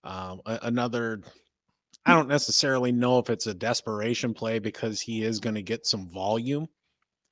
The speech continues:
Um, but you're really hoping for a, a touchdown with him. I know people were pointing to that game he had a few weeks back where he had, like, seventy-three yards rushing, but they forget that forty of that came on a fake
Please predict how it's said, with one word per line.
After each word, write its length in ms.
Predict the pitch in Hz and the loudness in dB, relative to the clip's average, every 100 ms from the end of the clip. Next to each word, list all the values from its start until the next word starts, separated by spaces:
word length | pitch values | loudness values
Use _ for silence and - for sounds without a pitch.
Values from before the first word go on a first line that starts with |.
| _ _ _ - | _ _ _ -4
Um, 460 | 110 104 104 98 98 | -2 0 -2 -4 0
but 140 | 120 | 0
you're 220 | 117 123 | 2 2
really 300 | 113 120 110 | 2 0 -2
hoping 520 | - 117 113 107 107 | -4 -4 -4 -4 -8
for 640 | 101 - 107 107 104 98 87 _ _ 95 | -8 -8 -6 -4 -4 -6 -10 _ _ -12
a, 180 | 104 104 | -10 -8
a 80 | - | -6
touchdown 600 | - 98 - 95 90 87 | -6 -4 -4 -4 -8 -8
with 160 | 92 | -10
him. 240 | 101 90 90 - | -10 -12 -12 -6
I 120 | 107 | -2
know 120 | 113 | 0
people 300 | 107 123 107 | 0 -2 0
were 140 | 107 104 | -2 -2
pointing 380 | 117 110 107 | -4 -2 -4
to 100 | - | -4
that 220 | 104 104 92 | -4 -6 -4
game 240 | 107 104 | -6 -4
he 80 | 104 | -4
had 160 | 104 | -4
a 40 | 98 | -6
few 220 | - 107 | -4 -2
weeks 220 | 104 98 | -2 -4
back 340 | - 101 98 - | -2 -2 -2 -4
where 100 | 104 | -6
he 60 | |
had, 100 | 98 | -6
like, 120 | 95 - | -4 0
seventy-three 640 | 113 101 98 95 113 104 | 0 0 -4 -6 -4 -4
yards 340 | 101 98 92 | -2 -2 -2
rushing, 400 | 120 127 - 107 | 4 4 4 -2
but 140 | 98 - | -4 -6
they 140 | 98 | -8
forget 440 | - 95 139 123 - | -8 -4 0 0 -2
that 120 | 104 | -10
forty 380 | - 131 127 113 | 4 6 8 6
of 60 | |
that 260 | 104 107 - | 4 0 -2
came 240 | - 113 | -4 -2
on 160 | 104 101 | -2 -6
a 40 | 90 | -6
fake 260 | - 98 | -6 -6